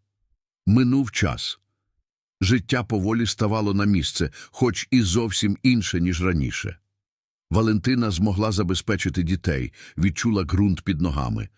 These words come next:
Вона більше не жила в страху, що завтра хтось прийде забрати все.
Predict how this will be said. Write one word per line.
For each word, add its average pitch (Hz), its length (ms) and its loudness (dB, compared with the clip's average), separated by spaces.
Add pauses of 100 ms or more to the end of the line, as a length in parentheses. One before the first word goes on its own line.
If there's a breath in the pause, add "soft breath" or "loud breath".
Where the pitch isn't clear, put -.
(400)
Вона 120 240 2
більше 123 360 0
не 113 140 2
жила 117 280 2
в 92 80 -4
страху, 101 420 -2
що 101 180 -2
завтра 98 400 -2
хтось - 300 -2
прийде 92 360 -2
забрати 73 580 -2
все. 62 360 -6